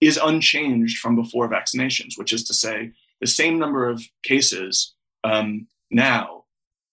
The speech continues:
as we would have had last January or February has been producing the same number of hospitalizations and deaths. And that's, I think, in part because Delta is, um, has been a bit more severe.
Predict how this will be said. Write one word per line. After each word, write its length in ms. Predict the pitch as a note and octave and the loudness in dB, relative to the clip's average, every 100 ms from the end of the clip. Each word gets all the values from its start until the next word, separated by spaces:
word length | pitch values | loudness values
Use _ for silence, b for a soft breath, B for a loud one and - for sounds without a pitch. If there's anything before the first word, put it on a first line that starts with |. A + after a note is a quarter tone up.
| _ _ _ A#2 | _ _ _ 2
as 260 | A#2 A#2 | 2 4
we 80 | B2 | 2
would 140 | B2 | 2
have 80 | A#2 | 2
had 400 | - A2+ A2 A2 - | 2 2 0 -2 -2
last 360 | A#2 A2 - | 0 0 -2
January 400 | A2+ A#2 A#2 A#2 | 0 2 2 0
or 20 | |
February 640 | - D3+ C3 - E2 D2+ - _ _ _ _ - | -2 -2 -2 -4 -4 -6 -10 _ _ _ _ -4
has 200 | C#3 C#3 | 0 2
been 160 | C#3 B2 | 2 0
producing 460 | B2+ C3 - A#2+ | 2 2 0 0
the 40 | A#2 | 0
same 280 | - A#2+ | 0 2
number 200 | A#2+ A#2 | 2 0
of 60 | A2 | -2
hospitalizations 1000 | - - - A2+ A2+ F#2 - G2+ - - | -4 -6 -4 -4 -2 -4 -4 -6 -8 -6
and 200 | A2 A2 | -6 -4
deaths. 480 | A#2+ A2+ - - - b b A#2+ | -2 -2 -2 -6 -6 b b 2
And 100 | A#2 | 4
that's, 160 | B2 | 4
I 80 | B2 | 2
think, 140 | B2+ | 2
in 120 | A#2 A#2 | 0 2
part 220 | C3+ A#2 | 0 0
because 220 | A#2 A2+ | -4 -4
Delta 360 | A#2 A2+ A2 C#2 | -2 -4 -4 -4
is, 300 | A2 - - | -4 -4 -4
um, 320 | A2+ A2 A2+ - | -6 -6 -8 -6
has 120 | A#2+ | -4
been 140 | A2+ A2+ | -2 0
a 60 | |
bit 140 | A2+ F#2+ | -2 -4
more 180 | G2 - | -6 -2
severe. 500 | - C#3 E3 D3 | 0 2 2 2